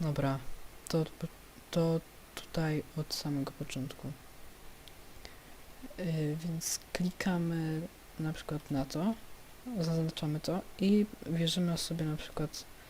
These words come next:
tą deskę i hełm. I to po prostu nam znika, gdy co zaznaczymy, to jest delayed mode is off i teraz delayed is, mode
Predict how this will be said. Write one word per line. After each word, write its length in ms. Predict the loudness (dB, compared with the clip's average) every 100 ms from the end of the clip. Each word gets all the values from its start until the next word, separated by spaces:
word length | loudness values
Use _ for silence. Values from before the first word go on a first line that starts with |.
| -18 -18 -18 -16 -6
tą 340 | 0 4 4 6
deskę 720 | 4 4 0 -2 2 4 2 0 -14 -14 -6 -4
i 40 |
hełm. 320 | 0 4 4 2 -6 -18 2
I 160 | 6 6
to 120 | 4
po 140 | 2
prostu 400 | 2 2 2 2
nam 160 | 6 6
znika, 400 | 6 4 2 0
gdy 280 | 0 -2 0
co 180 | 2 2
zaznaczymy, 640 | 2 0 0 2 2 2
to 120 | 4
jest 260 | 6 4 0
delayed 460 | 2 6 6 6 4
mode 360 | 4 4 2 -4 -2
is 180 | 0 2
off 340 | 4 6 4 0 -12 -14 -12 -12 -14 -10
i 20 |
teraz 300 | 6 10 10
delayed 520 | 8 8 10 8 6 2
is, 280 | 2 0 -6 -16 -18 -4 2
mode 320 | 4 4